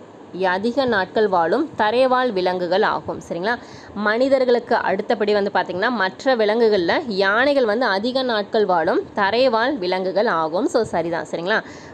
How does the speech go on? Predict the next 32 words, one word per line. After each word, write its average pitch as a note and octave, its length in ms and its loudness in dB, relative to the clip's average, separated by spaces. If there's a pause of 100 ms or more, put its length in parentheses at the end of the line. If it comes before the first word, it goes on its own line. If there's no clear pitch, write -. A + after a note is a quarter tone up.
மனிதர்களுக்கு A#3 600 2
அடுத்த G3 260 -2
பட்சத்தில் G#3 360 -2
அவங்க F#3+ 220 0
தான் F#3+ 140 0
இருக்காங்க. F3 380 -2 (480)
மிகுதியான C4+ 680 2
நினைவாற்றல் A3+ 640 2
கொண்டவை. F3+ 560 0 (160)
பொதுவாக C4 560 2
எல்லா A#3 440 0
யானைகளும் G#3 680 2
ஏறத்தாழ A3 460 2
எழுபது A#3+ 480 2
ஆண்டுகள் A3 380 4
வரை F3+ 200 4
உயிர் G3+ 300 0
வாழ்கின்றன. E3+ 600 -2
சரிங்களா? F3+ 280 -4 (360)
So, - 180 0
எத்தனை B3+ 300 2
வருஷம் A#3+ 280 2
வாழுதுன்னா, G#3+ 360 2
எழுபது A#3 420 4
வருஷம் G#3+ 360 2
வாழுது. E3 360 2 (340)
மிகுந்த D4 640 2 (160)
நினைவாற்றல் G#3+ 640 0
கொண்டது. E3 320 -4
So, A#3+ 120 -2 (140)
இதுவும் C#4 260 2
சரிதான். E3 380 -4